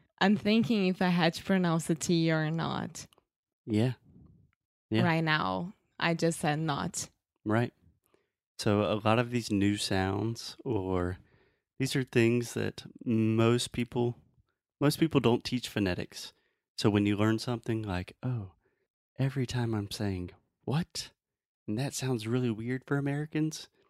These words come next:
Speaker 2: most of my students have this mental crisis,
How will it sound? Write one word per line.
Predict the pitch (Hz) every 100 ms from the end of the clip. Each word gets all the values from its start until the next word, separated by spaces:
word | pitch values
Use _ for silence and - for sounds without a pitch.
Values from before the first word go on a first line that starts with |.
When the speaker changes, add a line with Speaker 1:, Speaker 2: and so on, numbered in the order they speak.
| _ _ _
Speaker 2:
most | 135 135
of | -
my | 131
students | - 123 127 -
have | 123 104
this | 107 104
mental | 107 107 113 117 123 113 110 107 _ _ -
crisis, | - 117 107 104 98 -